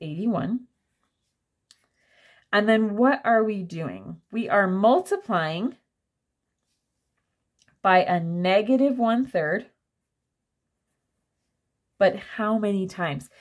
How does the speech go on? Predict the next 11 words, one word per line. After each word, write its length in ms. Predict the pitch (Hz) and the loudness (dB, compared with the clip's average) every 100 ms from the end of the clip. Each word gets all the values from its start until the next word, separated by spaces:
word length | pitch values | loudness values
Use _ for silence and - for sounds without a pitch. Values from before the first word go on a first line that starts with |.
| _ - | _ -2
If 100 | 190 | 2
I 80 | 208 | 4
multiply 400 | 240 247 - 285 | 4 2 -2 0
by 220 | 269 240 | 4 4
it 80 | 196 | 4
once, 800 | 214 359 359 185 233 - - - _ - | -4 -2 -2 -2 -6 -12 -14 -18 _ -6
I 120 | 185 | -2
get 140 | 185 | -2
the 80 | 185 | -2
next 320 | 170 139 - | -4 -6 -12
term. 240 | - 233 | -6 -6